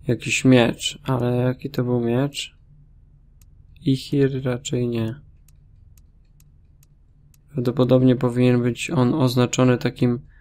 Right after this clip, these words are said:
wykrzyknikiem. Hołd. To jest chyba ten właśnie miecz. Mhm.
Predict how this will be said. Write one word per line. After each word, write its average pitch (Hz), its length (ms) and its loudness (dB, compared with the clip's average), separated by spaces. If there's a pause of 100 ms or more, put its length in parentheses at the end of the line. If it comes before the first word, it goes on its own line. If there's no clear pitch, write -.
(380)
wykrzyknikiem. 139 1080 0 (180)
Hołd. 110 640 6 (480)
To 139 120 4
jest 135 160 6
chyba 120 240 6
ten 123 340 4
właśnie 117 340 0
miecz. 123 600 2 (540)
Mhm. 120 920 0